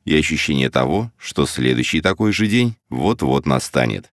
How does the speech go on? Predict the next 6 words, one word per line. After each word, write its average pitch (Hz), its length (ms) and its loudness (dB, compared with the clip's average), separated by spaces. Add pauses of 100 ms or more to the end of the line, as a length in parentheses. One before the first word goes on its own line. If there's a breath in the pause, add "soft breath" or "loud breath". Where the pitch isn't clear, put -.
(580)
Единственным 110 840 2
облегчением 98 760 0
служит 113 420 0
мысленный 107 600 2
подсчёт 95 480 0
того, 110 420 2